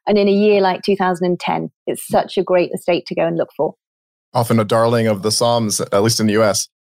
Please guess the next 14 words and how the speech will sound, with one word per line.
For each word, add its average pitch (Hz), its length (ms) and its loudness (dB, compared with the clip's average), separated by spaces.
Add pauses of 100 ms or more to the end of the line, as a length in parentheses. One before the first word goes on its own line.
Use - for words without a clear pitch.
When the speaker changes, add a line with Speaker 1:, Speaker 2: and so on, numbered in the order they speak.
(100)
Speaker 1:
Yeah, 208 220 2
exactly. 185 540 0 (220)
But - 80 2
I'd 226 160 2
love 247 360 4
to 247 100 -2
get 214 200 0
somms 196 380 2
more 190 340 2
excited 170 480 -2
about - 240 0
Bordeaux 160 240 0
again. - 280 -4 (440)
Speaker 2:
So - 300 0